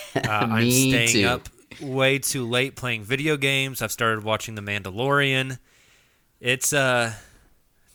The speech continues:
Speaker 1: it's been a break. It's, it's been well deserved,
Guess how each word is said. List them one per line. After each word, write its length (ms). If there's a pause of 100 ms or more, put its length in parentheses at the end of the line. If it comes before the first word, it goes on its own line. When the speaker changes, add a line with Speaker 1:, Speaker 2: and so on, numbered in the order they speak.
Speaker 1:
it's 180
been 140
a 60
break. 360
It's, 320
it's 260
been 220
well 200
deserved, 640